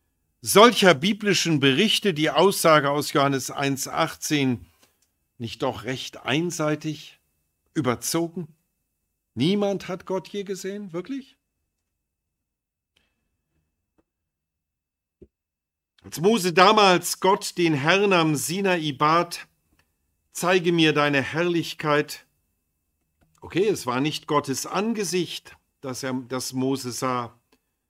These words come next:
aber er sah immerhin, so heißt es, die Gestalt Gottes. Das kann man doch nicht einfach abtun mit dem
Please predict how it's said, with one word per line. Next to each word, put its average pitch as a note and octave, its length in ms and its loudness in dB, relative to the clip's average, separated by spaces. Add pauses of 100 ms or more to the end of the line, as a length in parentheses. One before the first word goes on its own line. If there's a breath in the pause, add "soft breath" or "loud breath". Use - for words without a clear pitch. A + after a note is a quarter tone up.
(220)
aber A#2+ 200 -6
er A#2+ 120 -4
sah A#2+ 260 -4
immerhin, C#3+ 600 -2
so A#2+ 180 -4
heißt A#2+ 300 -6
es, A#2 220 -10
die A2 140 -16
Gestalt C3+ 600 -8
Gottes. - 520 -14 (760)
Das - 160 -16
kann C#3+ 140 -6
man C#3 100 -2
doch B2+ 160 -8
nicht B2 220 -10
einfach A2+ 340 -14
abtun D3+ 580 -8
mit B2 220 -4
dem B2+ 400 -2